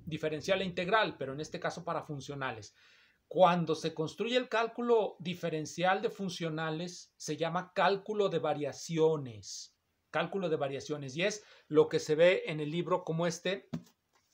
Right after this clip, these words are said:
de Bolsa, cálculo de variaciones. Cuando, lo reitero, el cálculo de variaciones es el cálculo diferencial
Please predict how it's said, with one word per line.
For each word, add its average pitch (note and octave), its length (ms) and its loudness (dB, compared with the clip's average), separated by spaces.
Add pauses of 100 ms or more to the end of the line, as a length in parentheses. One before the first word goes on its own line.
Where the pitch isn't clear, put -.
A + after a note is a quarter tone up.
de C#3 120 -4
Bolsa, F3 540 2
cálculo F3+ 400 -2
de E3 80 0
variaciones. C#3+ 1080 -2 (1600)
Cuando, D#3 560 -2
lo D#3 160 -4
reitero, D#3 500 2
el D3 100 -4
cálculo F#3 320 0
de F#3 80 0
variaciones E3+ 540 -4
es F3 120 -8
el E3+ 180 -6
cálculo G3+ 720 0
diferencial D#3+ 920 -4